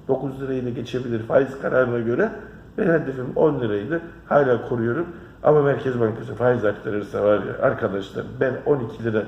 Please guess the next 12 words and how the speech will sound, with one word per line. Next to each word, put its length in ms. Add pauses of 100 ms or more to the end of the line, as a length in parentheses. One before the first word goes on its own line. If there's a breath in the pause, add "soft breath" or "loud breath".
(120)
hedef 320
koyuyorum 500
Ocak 340
ayında 380
diyorum. 320 (960 loud breath)
Gram 300
altın 360
dört 280
yüz 180
liranın 320
altına 480
düşerse 520